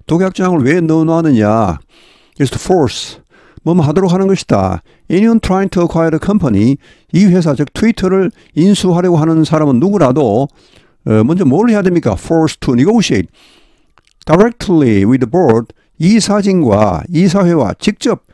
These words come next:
협상을 하도록 하는 것입니다. 이런 독약 조항이 들어간 배경은 천구백팔십 년대에 그런 적대적 엠 앤 에이가 아주 막 굉장히 성행할 때, 어, 그런 적대적 엠 앤 에이로부터 회사의 경영진을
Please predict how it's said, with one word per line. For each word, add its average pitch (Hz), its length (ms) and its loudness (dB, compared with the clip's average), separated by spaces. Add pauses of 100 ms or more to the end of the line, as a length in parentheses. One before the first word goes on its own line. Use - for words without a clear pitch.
(140)
협상을 165 380 -2
하도록 185 440 -2 (180)
하는 139 220 0
것입니다. 113 560 -2 (560)
이런 175 320 2
독약 185 360 -2
조항이 170 440 0
들어간 151 420 0
배경은 131 800 0
천구백팔십 190 600 -2
년대에 117 720 0 (500)
그런 156 200 -2
적대적 175 540 -2
엠 139 180 2
앤 156 120 0
에이가 143 280 0
아주 120 200 0
막 117 160 0
굉장히 156 340 0
성행할 127 400 0
때, 98 320 -2 (600)
어, 113 200 2
그런 165 220 -2
적대적 165 440 -2
엠 139 120 2
앤 151 100 2
에이로부터 123 800 0
회사의 151 320 0
경영진을 156 640 0